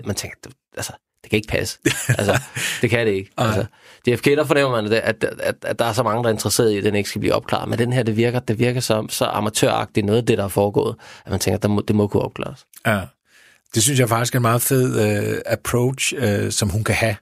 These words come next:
Speaker 1: Ja.
Speaker 2: Altså,
Speaker 1: Ja.
Speaker 2: altså, alle har været nogle idioter. Nu, nu,
Speaker 1: Ja.
Speaker 2: nu tager jeg lige at gøre det.
Speaker 1: Ja. Ja.
Speaker 2: Og,
Speaker 1: Det
Speaker 2: og
Speaker 1: kan
Speaker 2: så
Speaker 1: også godt være.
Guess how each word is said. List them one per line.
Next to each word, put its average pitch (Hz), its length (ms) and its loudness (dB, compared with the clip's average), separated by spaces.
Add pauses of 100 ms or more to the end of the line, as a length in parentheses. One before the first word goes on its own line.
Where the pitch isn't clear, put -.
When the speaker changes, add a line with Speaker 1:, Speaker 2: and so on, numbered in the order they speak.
(260)
Speaker 1:
Ja. 113 120 -2 (540)
Speaker 2:
Altså, 107 280 0 (260)
Speaker 1:
Ja. 120 120 0 (160)
Speaker 2:
altså, - 400 -6
alle 120 360 0
har 113 60 0
været 104 120 2
nogle 104 140 0
idioter. 107 360 0
Nu, 107 120 0
nu, 120 280 0
Speaker 1:
Ja. 120 100 4
Speaker 2:
nu 131 60 2 (340)
tager 135 160 2
jeg 123 80 -4
lige 113 120 -2
at 107 60 -2
gøre 98 180 -2
det. 95 120 -4 (160)
Speaker 1:
Ja. 117 120 -4 (440)
Ja. 135 80 0
Speaker 2:
Og, 147 200 -2
Speaker 1:
Det 107 60 0
Speaker 2:
og 120 40 -2
Speaker 1:
kan 143 100 4
Speaker 2:
så 214 80 6
Speaker 1:
også 147 200 4
godt 196 100 4
være. 123 200 2